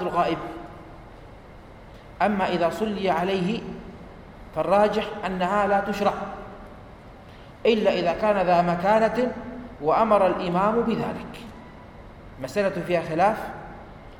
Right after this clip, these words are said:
صاحب مكانة في الأمة مات ورأى ولي الأمر أن يصلى عليه إشادة بمنزلته ومكانة، ومكانته، فإنها تصلى عليه.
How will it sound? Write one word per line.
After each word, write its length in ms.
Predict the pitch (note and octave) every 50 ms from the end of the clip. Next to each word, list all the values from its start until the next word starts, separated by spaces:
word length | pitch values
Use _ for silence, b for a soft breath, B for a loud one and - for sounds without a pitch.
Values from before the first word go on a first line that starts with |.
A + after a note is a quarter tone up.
| - - - - - - - -
صاحب 480 | - - G3 F3+ F3 F#3+ F#3 F3 E3+ E3+
مكانة 500 | E3 F3 F3+ F3 E3 D#3 E3+ F3 - - - - - - - - - - - -
في 60 | E3
الأمة 400 | - - F#3+ F#3 E3+ D3 D#3+ D#3+ - - - - - - -
مات 440 | D3 F3 F#3+ F3 E3+ F3+ F#3 G3 - - - - - - - - - - - - - - - -
ورأى 380 | D#3 E3+ G3+ G#3 F#3+ G3 F#3
ولي 300 | F3+ F#3 F#3+ G#3+ F#3+ G3
الأمر 300 | F#3+ D#3 E3+ G#3 F#3 E3 - - - - - - - - - - - -
أن 100 | F3 F#3+
يصلى 360 | F3+ F3+ F#3 G#3 G3 F#3 F#3+
عليه 480 | F3 D#3+ F3+ F#3+ F#3+ F#3 F3+ F#3 G3 F3+ - - - - - - - - - - - C#3+
إشادة 400 | D3 - G3 G3+ G3+ F#3+ F#3+ -
بمنزلته 680 | F#3+ F3+ E3+ E3+ F3 F3 F3 F3 F3+ F#3 F#3 F#3+ G3+ -
ومكانة، 640 | - - F3 E3 - F#3+ F#3 F3+ E3+ E3+ F3 - - - - - -
ومكانته، 760 | D#3 D#3+ E3 E3 E3+ E3 E3+ F3+ F#3 - F#3 F3 F#3 G#3+ A#3+ - - - - - - - - - - - - - -
فإنها 580 | C#3+ F3 G3 F3+ F3 F3 E3+ F3+ G3+ A3 A#3 - - - - - - - - - -
تصلى 380 | D#3+ D3+ - G3+ G#3 G3+ G3 F#3
عليه. 320 | D#3+ E3+ F3 F3 E3 D3